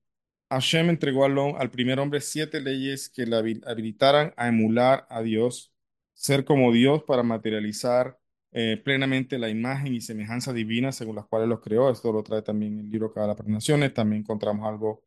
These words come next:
parecido en, en Tomer de Borah. El pecado causó, como ya hablamos también,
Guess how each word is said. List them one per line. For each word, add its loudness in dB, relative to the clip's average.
parecido 4
en, 4
en -6
Tomer 2
de 0
Borah. 2
El 4
pecado 4
causó, 2
como 2
ya 2
hablamos 0
también, -2